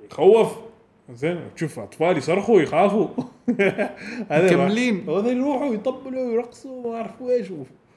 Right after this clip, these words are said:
Speaker 1: وجدول.
Speaker 2: تحس
Speaker 1: بس
Speaker 2: هذه الأشياء لكن ب-، ب-، ب-، بتبقى
Speaker 1: بت-
Speaker 2: بعد عشرين سنة؟
Speaker 1: مم، يمكن، لكن ما بنفس الطريقة اللي أنا مثلا شفتها أو
Speaker 2: نعم.
Speaker 1: مثلا رحت.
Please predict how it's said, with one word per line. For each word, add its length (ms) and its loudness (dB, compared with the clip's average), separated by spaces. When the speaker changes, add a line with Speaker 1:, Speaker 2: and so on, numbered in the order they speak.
Speaker 1:
وجدول. 540 2
Speaker 2:
تحس 100 4
Speaker 1:
بس 140 2
Speaker 2:
هذه 100 2
الأشياء 320 -2
لكن 200 -4
ب-، 60 -4
ب-، 280 -10
ب-، 260 -16
بتبقى 600 -10
Speaker 1:
بت- 80 -10
Speaker 2:
بعد 340 -6
عشرين 520 -8
سنة؟ 440 -12
Speaker 1:
مم، 440 -10
يمكن، 800 -2
لكن 360 0
ما 200 -2
بنفس 480 -4
الطريقة 520 -6
اللي 220 -2
أنا 100 -8
مثلا 240 -12
شفتها 420 -10
أو 60 -18
Speaker 2:
نعم. 200 -10
Speaker 1:
مثلا 260 -18
رحت. 240 -14